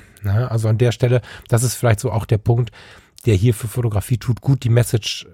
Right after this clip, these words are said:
dieses Teils sein soll. Wenn wir uns Dinge erlauben können, sollten wir sie uns erlauben, wenn sie uns denn was Gutes tun. Und am Ende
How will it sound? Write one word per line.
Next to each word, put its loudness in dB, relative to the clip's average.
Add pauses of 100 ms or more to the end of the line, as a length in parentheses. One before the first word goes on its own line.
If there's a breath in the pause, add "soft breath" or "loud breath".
(280)
dieses 0
Teils 2
sein -4
soll. -10 (720 soft breath)
Wenn 2
wir -2
uns -2
Dinge 0
erlauben -2
können, 0
sollten 0
wir 0
sie -6
uns -6
erlauben, 0
wenn 2
sie -8
uns -4
denn -4
was -4
Gutes -2
tun. 2 (840 loud breath)
Und 2
am 2
Ende 2